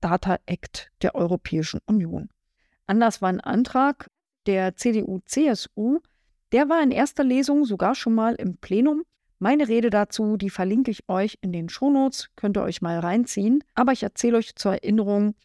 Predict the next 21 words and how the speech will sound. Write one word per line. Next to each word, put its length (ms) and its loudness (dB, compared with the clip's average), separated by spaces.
noch 220 0
mal 160 0
kurz, 500 -4
was 320 -6
denn 180 -2
der 120 0
Data 400 0
Act 320 -10
eigentlich 560 -2
war. 220 -6
Ich 100 -8
verlinke 380 2
euch 280 2
auch, 240 2
falls 320 -2
ihr 40 -4
es 180 -8
ganz 260 0
genau 300 0
wissen 260 0
wollt, 440 0